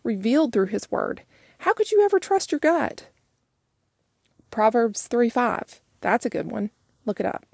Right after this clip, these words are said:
His word, his will, his purpose for you is all in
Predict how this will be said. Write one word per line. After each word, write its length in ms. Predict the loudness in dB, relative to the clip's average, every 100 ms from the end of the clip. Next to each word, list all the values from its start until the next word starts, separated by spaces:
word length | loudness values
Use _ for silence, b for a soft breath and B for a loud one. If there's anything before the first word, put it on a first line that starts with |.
| _ _ _ _ _ _ _ b b b
His 340 | -2 -2 0 2
word, 540 | 4 4 2 0 -4 _ _ _
his 320 | -2 2 2 0
will, 540 | 0 2 0 -2 -4 -8 b b b
his 240 | -2 -2
purpose 580 | -4 -4 -2 -2 -4 -6
for 160 | -4 -6
you 340 | -4 -4 -4
is 120 | -6 -8 -2
all 600 | 2 2 2 0 -2 -4 b b -6
in 520 | -2 -2 -2 -4 -8